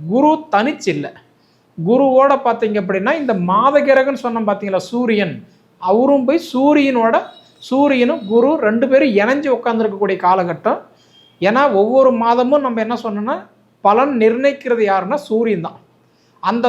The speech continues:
சூரிய பகவானே குரு பகவானோட போய் ஆயுள் ஸ்தானத்துல உட்காரும்போது ஹெல்த்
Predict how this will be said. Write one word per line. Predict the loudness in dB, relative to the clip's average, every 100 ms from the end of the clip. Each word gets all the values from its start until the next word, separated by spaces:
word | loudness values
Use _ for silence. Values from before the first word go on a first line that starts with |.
| -2
சூரிய | 0 0 2 0 0
பகவானே | 0 2 2 0 -2 -2
குரு | 0 2 2
பகவானோட | 2 0 0 -2 -2
போய் | -2 2 4
ஆயுள் | 4 0 -4
ஸ்தானத்துல | -4 -4 -2 -2 -2
உட்காரும்போது | 0 0 0 0 2 0 0 -14 _ _ -2
ஹெல்த் | 2 4 0 0